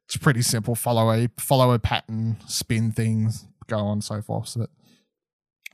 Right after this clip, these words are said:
yeah, I'm, uh, I'm, I'm really enjoying it. I'm, it's, and I think the other thing that this will prove is I reckon we will see Spyro follow this, and then we'll see Tony Hawk follow that, because if we,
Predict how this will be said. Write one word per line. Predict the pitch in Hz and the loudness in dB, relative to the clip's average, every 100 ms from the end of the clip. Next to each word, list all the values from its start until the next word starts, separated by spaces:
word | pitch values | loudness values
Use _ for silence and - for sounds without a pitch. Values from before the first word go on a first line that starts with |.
| 151 | 4
yeah, | 170 - - | 6 4 -4
I'm, | 127 127 | -2 0
uh, | |
I'm, | 104 123 107 120 123 | 2 0 2 0 0
I'm | 107 120 120 120 120 - - _ - 127 | 0 0 2 2 0 -4 -20 _ -10 -2
really | 135 131 | 0 2
enjoying | 135 156 | 2 0
it. | 90 | 0
I'm, | 113 110 - - - | -2 -4 -12 -20 -6
it's, | 156 - - - - | -2 -2 -4 -10 0
and | 156 165 | 2 4
I | 165 | 4
think | - 208 | 4 2
the | 208 | 4
other | 165 | 2
thing | 175 160 151 | 4 4 6
that | - | 4
this | 135 - | 0 0
will | 135 | -2
prove | - 147 123 117 131 | 0 2 4 4 0
is | 120 120 113 - - | 0 -2 -2 -6 -6
I | 113 | -2
reckon | 117 123 135 123 | 0 0 0 0
we | 117 117 | 0 0
will | 117 | -2
see | - | -4
Spyro | 113 - 113 113 117 110 | -4 -4 0 0 2 0
follow | - 127 160 | 0 2 4
this, | 185 226 - - _ - - - - | 4 2 0 -10 _ -20 -20 -20 -8
and | 117 | -4
then | 117 117 | 0 0
we'll | 117 | 0
see | 113 120 117 | 0 0 -2
Tony | - 117 110 | 0 0 2
Hawk | 117 143 | 2 2
follow | - 175 175 170 | 2 4 6 6
that, | 170 190 - | 6 4 2
because | - - 120 113 113 117 - - _ - | -2 2 2 2 0 -2 -6 -14 _ -6
if | 127 | -2
we, | 139 131 | 0 0